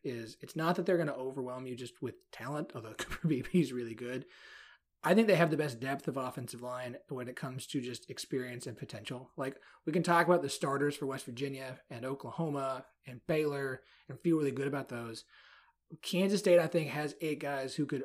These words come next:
all probably start on this offensive line. I think they have the most depth of anyone in the Big twelve. So that's why I put them here, because I do feel for a team where depth is typically an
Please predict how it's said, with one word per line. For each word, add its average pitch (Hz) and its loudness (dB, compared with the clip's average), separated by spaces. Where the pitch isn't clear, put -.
all 123 -6
probably 120 -8
start 117 -6
on 120 -10
this 120 -8
offensive 139 -4
line. 135 -6
I 127 -10
think 127 -6
they 117 -6
have 117 -8
the 117 -10
most 117 -12
depth - -10
of 139 -4
anyone 139 -2
in 139 -6
the 147 0
Big 131 0
twelve. 120 -6
So 165 -2
that's 143 0
why 127 -2
I 170 -4
put - -6
them 117 -8
here, 120 -10
because 120 -6
I 120 -8
do 180 8
feel 143 2
for 160 4
a 143 4
team 196 4
where 147 0
depth 151 0
is 160 -4
typically 156 2
an 135 0